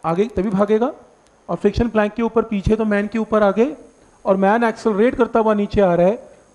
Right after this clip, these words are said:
तो एमजी sine alpha plus F is equal to small m into A। small एम को,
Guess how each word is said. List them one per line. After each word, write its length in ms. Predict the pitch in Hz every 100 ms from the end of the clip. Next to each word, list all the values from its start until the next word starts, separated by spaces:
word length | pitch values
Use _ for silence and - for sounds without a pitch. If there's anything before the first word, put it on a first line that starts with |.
| -
तो 180 | 220 -
एमजी 680 | 208 226 254 220 185 208 233
sine 540 | 220 - 196 202 233 240 202
alpha 400 | 190 180 160 131 - - _ _ _ _ _ -
plus 340 | 214 254 254 -
F 220 | 190 - - -
is 140 | 208
equal 260 | 208 208 196 190
to 100 | 180
small 340 | - 175 180
m 160 | 196 196
into 240 | 196 233 269 294 - - 208
A। 100 | 226 294 - - - _ _ _ _ _ _ _ _ _ - _
small 320 | - 190 202
एम 120 | 233 240
को, 140 | 240